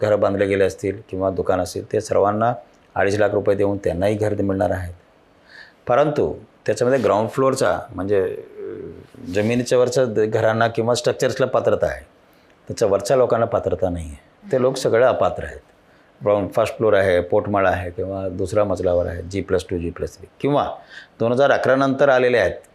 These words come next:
जे ग्राउंड फ्लोअरवर असतील किंवा वर असतील ते सर्व अपात्र आहेत. ते सर्व अपात्रांना आपण आम्ही, आम्ही आता सांगितल्याप्रमाणे त्यांना आपण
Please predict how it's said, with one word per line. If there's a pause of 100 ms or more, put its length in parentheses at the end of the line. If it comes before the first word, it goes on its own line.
(120)
जे
ग्राउंड
फ्लोअरवर
असतील
किंवा
वर
असतील (580)
ते
सर्व
अपात्र
आहेत. (640)
ते
सर्व
अपात्रांना
आपण
आम्ही,
आम्ही
आता
सांगितल्याप्रमाणे
त्यांना
आपण